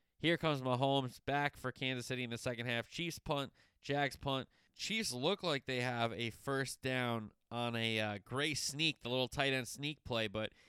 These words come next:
he's short, so they punt again. Jags punt it back. But here we go. Mahomes, big play to Gray to get the drive going. They get a O P I that ends up making it third and nineteen. They get eleven back on that third down. Bucker field goal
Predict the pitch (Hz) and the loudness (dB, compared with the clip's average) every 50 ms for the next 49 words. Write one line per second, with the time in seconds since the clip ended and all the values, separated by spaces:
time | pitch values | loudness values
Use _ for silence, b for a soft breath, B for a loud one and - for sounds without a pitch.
0 | B B - 147 160 151 - - 147 135 127 113 - 131 120 117 - - 151 147 | B B -4 -4 -2 -2 0 0 0 0 0 0 -2 -2 -2 -2 -2 -2 -2 -2
1 | 135 139 113 135 127 120 117 - 127 127 123 120 - - - 135 120 113 107 - | -2 -4 -4 -2 -2 -2 -2 0 0 2 2 0 -2 -4 -4 -4 -4 -4 -4 -2
2 | 110 104 101 101 - - 107 107 107 135 143 143 135 110 113 104 101 107 107 117 | -4 -4 -4 -6 -12 -12 -10 -6 -6 -4 -4 -4 -2 -2 -4 -4 -4 -6 -2 0
3 | 143 147 147 139 - B B B B B - - 175 180 170 - - 185 175 165 | 0 0 0 -2 -4 B B B B B -4 0 2 2 2 0 0 2 2 2
4 | 151 139 113 139 139 139 143 135 131 120 127 127 - 127 107 123 131 123 123 113 | 2 0 0 2 4 4 4 4 4 2 2 0 0 -2 0 2 2 2 2 0
5 | - 135 127 123 127 123 120 123 117 120 120 117 - - 123 139 151 147 - - | 0 2 2 2 2 0 -2 0 0 0 0 0 0 2 2 2 2 2 0 -4
6 | 139 123 120 127 135 135 127 117 110 107 107 B B B B B - 123 127 131 | -2 2 4 4 6 6 6 6 4 4 2 B B B B B 0 2 2 2
7 | 135 127 135 135 131 127 123 123 120 117 - - 131 139 135 127 123 123 123 - | 2 0 -2 -2 -2 -2 -2 -2 -2 -2 -2 0 0 0 0 -2 -4 -4 -6 -6
8 | - 143 135 123 123 127 123 120 120 135 147 302 294 208 160 127 135 127 123 120 | -6 -6 -6 -2 -2 0 0 0 0 2 2 2 0 0 -2 2 4 4 4 4
9 | 117 - 120 120 120 117 110 - - - 123 113 113 104 113 110 110 110 107 101 | 2 0 -4 -2 -2 -2 -4 -4 -4 -4 -2 -2 -2 -2 0 0 0 0 0 0
10 | 127 131 135 - 139 127 110 - 127 120 120 113 117 113 110 107 | 0 0 0 -2 -4 -8 -6 -4 -4 -4 -2 -2 -2 -2 -2 -2